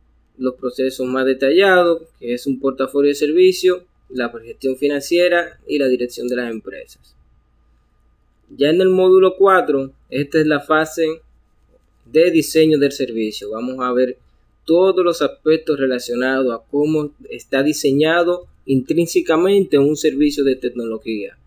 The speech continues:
Los principales aspectos, aquellos elementos que debemos tomar en cuenta, cómo se des-, construyen, cómo se describen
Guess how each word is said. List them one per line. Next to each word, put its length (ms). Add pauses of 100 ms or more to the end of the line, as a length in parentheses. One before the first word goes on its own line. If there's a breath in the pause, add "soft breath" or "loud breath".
(420)
Los 140
principales 580
aspectos, 720
aquellos 360
elementos 480
que 120
debemos 360
tomar 260
en 100
cuenta, 540 (420)
cómo 240
se 140
des-, 280 (160)
construyen, 680
cómo 260
se 100
describen 680